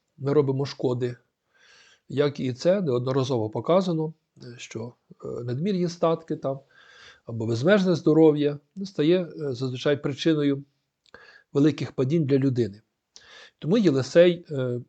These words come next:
просить, е, благодаті. Благодаті, і він насправді, е,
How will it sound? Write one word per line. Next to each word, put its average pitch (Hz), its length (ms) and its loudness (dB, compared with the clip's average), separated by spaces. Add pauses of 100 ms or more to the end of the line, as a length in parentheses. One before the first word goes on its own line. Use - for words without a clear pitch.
(120)
просить, 160 440 -2
е, 127 140 -2
благодаті. 120 640 -4 (1200)
Благодаті, 151 880 0 (460)
і 135 280 2 (340)
він 175 120 0
насправді, 156 640 0
е, 147 120 -4